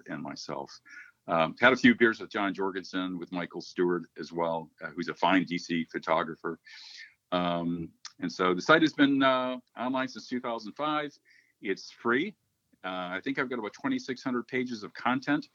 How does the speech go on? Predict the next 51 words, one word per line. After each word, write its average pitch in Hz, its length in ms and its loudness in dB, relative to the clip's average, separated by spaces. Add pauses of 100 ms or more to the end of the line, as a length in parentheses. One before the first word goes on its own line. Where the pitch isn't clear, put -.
(380)
Some 139 300 4
of 147 120 4
it, 139 160 2 (180)
quite 156 160 2
a 117 40 0
bit 127 160 2
of 101 60 0
it, 76 60 0
actually, 90 280 -2
maybe 117 220 -2
six - 240 -6
hundred 95 200 -4
pages 85 340 0
are - 140 -8
hidden, 98 340 2 (520)
uh, 92 160 4
because 90 300 -6
I'm 95 100 0
going 101 280 0 (160)
through 113 280 0
the 92 140 -4
old 113 260 4
stuff - 380 -2
to 92 100 -6
make 92 180 2
sure - 160 -2
the 82 120 0
formatting 101 560 2
still 98 360 0
looks - 220 -4
good. 95 320 2
And 82 100 -4
sometimes 101 460 -2
things 90 260 0
drop 82 320 4
out, 92 300 6
like 76 180 -14
YouTube 95 320 -6
videos 85 380 0
will 85 80 -8
drop 82 320 4
out. 85 140 2 (340)
So - 160 -2
I 92 60 4
need 95 180 0
to 98 60 2
go 95 160 6
to 87 60 2
each 87 300 -6
one. 87 340 -4 (360)
Um, 80 480 -6